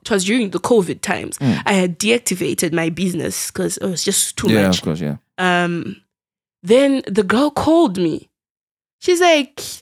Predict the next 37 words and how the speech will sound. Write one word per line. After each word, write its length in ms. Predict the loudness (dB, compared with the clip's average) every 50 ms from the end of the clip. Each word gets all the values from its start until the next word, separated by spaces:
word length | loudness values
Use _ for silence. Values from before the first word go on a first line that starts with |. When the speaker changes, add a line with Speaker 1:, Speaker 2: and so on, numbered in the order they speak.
| _ -2
Speaker 1:
"Tadiwa, 480 | -2 2 4 4 4 4 2 0 -4 -4
have 280 | -2 0 0 0 -2
you, 60 | -2
have 220 | 0 0 2 2 2
you 80 | 0
been, 320 | 0 0 0 0 0 -2 -2
have 160 | -4 -2 -2
you 60 | -2
been 180 | -2 -4 -6 -8 -10 _ _ _ -2
calling 480 | 2 4 4 4 4 4 4 4 4
me 160 | 4 4 2
and 280 | 2 2 2 0 -2 -2 -6 -14 -18 -20 -20 _ _
sending 440 | -4 -4 0 0 0 2 4 4 4
me 160 | 4 2 2
weird 320 | 0 0 2 2 2 2
messages?" 560 | 0 0 0 0 0 0 -2 -2 -2 -4 -2
I'm 120 | -2 0 0
like, 160 | 0 0 0
"Huh?" 160 | 0 -2 -4 -6 _ _ _ -14
Speaker 2:
Like, 220 | -14 -14 -10 -6
no. 400 | -4 -2 -2 0 -2 -2 -4 -6 -10 _
Speaker 1:
She 140 | -8 -4 -2
sends 340 | 0 2 2 2 2 2 0
me 120 | -2 -2
screenshots 680 | -2 -4 -4 -2 -2 -2 0 0 0 0 0 0 -2 -4
of 260 | -4 -4 -4 -4 -4
messages 680 | -2 0 0 0 0 -2 -4 -2 -2 -4 -4 -4 -6 -2 2
Speaker 2:
Mm. 360 | 2 4 4 4 2 0 0
Speaker 1:
from 220 | 0 0 0 2
a 100 | 2 0
number 380 | 0 0 0 0 -2 -2 -2 -4
from 360 | -4 -4 -4 -4 -4 -4 -2
Namibia. 580 | -2 -2 0 0 0 -2 -2 -4 -6 -8 -8 -6 -2 -2
I'm 80 | 0
like, 260 | 2 2 0 0 0
Speaker 2:
<laughs> 140 | -6 -10 -6
Speaker 1:
"Bruh, 340 | -2 -2 -2 -2 -2 -8 -12